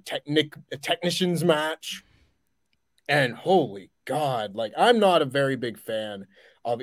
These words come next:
either of these two guys in, like, main event settings like this. Just a twenty minute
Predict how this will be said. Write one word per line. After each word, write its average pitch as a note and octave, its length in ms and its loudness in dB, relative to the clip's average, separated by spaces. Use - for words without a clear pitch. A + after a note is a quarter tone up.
either E3+ 400 4
of C#3 80 0
these C#3 300 -2
two C3 200 -4
guys A#2 540 -4
in, B2 280 -6
like, G#2+ 220 -4
main A2+ 260 -4
event G#2+ 380 -6
settings A#2 760 -8
like A#2 240 -4
this. A2+ 380 -4
Just C#3 180 -6
a B2+ 60 -2
twenty F#3 420 6
minute E3+ 540 4